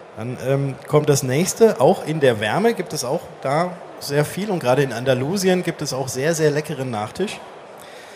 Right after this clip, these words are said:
Aber die Frage lautet: Herzhaft oder süß?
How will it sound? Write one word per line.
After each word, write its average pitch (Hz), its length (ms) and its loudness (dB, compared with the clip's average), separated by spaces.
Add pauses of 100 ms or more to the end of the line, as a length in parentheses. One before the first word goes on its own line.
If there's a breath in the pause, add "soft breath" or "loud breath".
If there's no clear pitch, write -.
(460 loud breath)
Aber 143 100 0
die 151 80 2
Frage 147 300 -2
lautet: 143 340 2
Herzhaft 202 760 -2
oder 156 220 2
süß? 123 540 -4